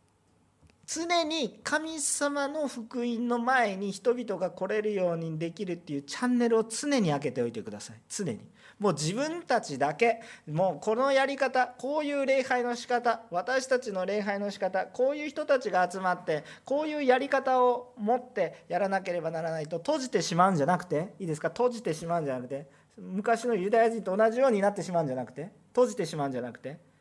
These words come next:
オープンにしておかなければいけません。まず主の前に来る。だからといって罪を犯していいって言ってるわけじゃないんですよ。だから罪を許し、だからもう何をしても主を信じるだけで許されるんだから、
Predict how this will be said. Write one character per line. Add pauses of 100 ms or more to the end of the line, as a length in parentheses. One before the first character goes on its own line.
(300)
オ
ー
プ
ン
に
し
て
お
か
な
け
れ
ば
い
け
ま
せ
ん。 (720)
ま
ず
主
の
前
に (360)
来
る。 (920)
だ
か
ら
と
い
っ
て
罪
を
犯
し
て
い
い
っ
て
言
っ
て
る
わ
け
じ
ゃ
な
い
ん
で
す
よ。 (580)
だ
か
ら
罪
を
許
し、 (220)
だ
か
ら
も
う
何
を
し
て
も
主
を
信
じ
る
だ
け
で
許
さ
れ
る
ん
だ
か
ら、